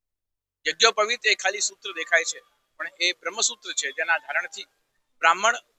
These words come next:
પોતાની બ્રહ્મશક્તિ દ્વારા સમાજના, વિશ્વના કલ્યાણ માટેની ભાવના કરી શકે છે. તો આજે શ્રાવણીના પવિત્ર પર્વે જ્યારે આ યજ્ઞોપવિત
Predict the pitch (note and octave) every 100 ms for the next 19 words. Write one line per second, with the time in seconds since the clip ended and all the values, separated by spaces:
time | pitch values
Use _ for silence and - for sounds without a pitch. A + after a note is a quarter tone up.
0 | _ _ - E3 F3+ F3 D#3 D3+ D#3+ -
1 | - G3 - F#3+ G3 - _ _ - E3
2 | G3 F#3 E3 D3+ D#3 - F#3 E3+ D3+ D#3
3 | F3 D#3+ D3 D3+ C#3 - C3 C3+ - -
4 | - - D#3+ - _ _ _ _ _ _
5 | _ _ _ - D#3+ D#3 E3+ E3+ - -
6 | _ - D#3+ F3 A3 G#3+ G3+ F#3+ - G3
7 | G3 F#3+ G3+ _ _ _ _ _ D#3+ D#3+
8 | D#3+ D3+ D3+ D3 - G#3+ F#3